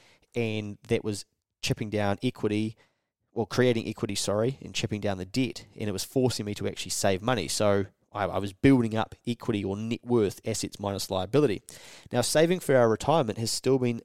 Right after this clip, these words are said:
introduced to most of us as, as mostly voluntary, isn't it? KiwiSaver's voluntary. A lot of people don't even contribute. Um, but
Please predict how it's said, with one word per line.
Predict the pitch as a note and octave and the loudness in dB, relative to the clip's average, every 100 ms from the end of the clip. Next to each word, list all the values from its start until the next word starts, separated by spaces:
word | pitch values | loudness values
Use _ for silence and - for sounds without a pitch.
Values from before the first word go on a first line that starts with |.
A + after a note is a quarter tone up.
| - | -8
introduced | B2 A#2 A#2+ F#3 - | -6 -4 0 0 0
to | |
most | G#2 G#2+ E3 - | 0 2 0 -2
of | |
us | D#2+ - - | -4 -4 -4
as, | A2+ A2 - | -4 -4 -4
as | A#2+ | -6
mostly | A2+ A#2+ - A2 | -2 -2 -2 -2
voluntary, | G2+ D3 - - F#2 | 2 2 2 -4 -2
isn't | F3 D#3+ | -2 -4
it? | - | -6
KiwiSaver's | - G#2 - G#2+ G2 | -6 -2 0 -2 0
voluntary. | C#3 F3 - F3+ F3 - _ _ | 2 2 0 0 -2 -4 _ _
A | A2 | 0
lot | |
of | G#2+ | 2
people | A2 G#2+ G#2 G2+ G2 - | 0 0 0 0 -4 0
don't | A#2 | 2
even | G#2 F#2+ | 2 -2
contribute. | - - E3 F#3 F#3+ - _ _ _ _ _ | -8 -4 -2 2 2 0 _ _ _ _ _
Um, | - A#2 A2 G#2+ G#2+ _ - | -4 0 0 -4 -10 _ -2
but | C#3 C3 | 2 2